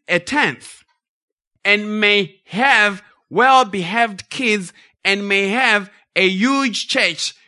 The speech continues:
but if they do not preach the gospel of God's free and sovereign grace in Christ alone, they do not have God,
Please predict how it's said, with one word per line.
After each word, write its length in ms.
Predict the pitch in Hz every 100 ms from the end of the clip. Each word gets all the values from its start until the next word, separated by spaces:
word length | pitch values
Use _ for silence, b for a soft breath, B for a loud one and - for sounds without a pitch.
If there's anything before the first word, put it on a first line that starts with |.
| b
but 240 | 123 185 185
if 280 | 240 269 208
they 180 | 202 190
do 220 | 160 196
not 220 | 220 262 262 _
preach 320 | 311 311 -
the 120 | 196
gospel 840 | 165 165 226 247 220 - 180 165 b b b -
of 260 | 175 151
God's 360 | 202 233 208 -
free 680 | - - 302 294 175 165 b b -
and 160 | 170
sovereign 500 | 165 - 254 196 170 151
grace 460 | 180 220 226 - - b b _
in 180 | 180 185 185
Christ 580 | - 233 240 233 214 - -
alone, 640 | 185 185 214 220 175 156 151 b -
they 240 | 151 151
do 240 | 131 147 147
not 260 | 160 175
have 560 | 143 170 175 156 131 120
God, 420 | 175 175 139 113